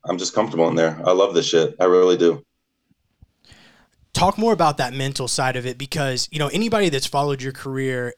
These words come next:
Speaker 2: especially since, you know, so since two thousand sixteen, right, you're thirteen and three. Um, you have two five-fight win streaks in that period. You're currently on a three-fight win streak.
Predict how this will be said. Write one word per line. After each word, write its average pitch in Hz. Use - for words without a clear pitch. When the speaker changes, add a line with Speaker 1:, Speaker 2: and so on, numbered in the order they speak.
Speaker 2:
especially 170
since, 135
you 143
know, 127
so 131
since 135
two 175
thousand 147
sixteen, 135
right, 123
you're 120
thirteen 143
and 131
three. 123
Um, 117
you 135
have 123
two 170
five-fight 143
win 127
streaks 127
in 135
that 123
period. 127
You're 123
currently 147
on 127
a 110
three-fight 131
win 123
streak. 127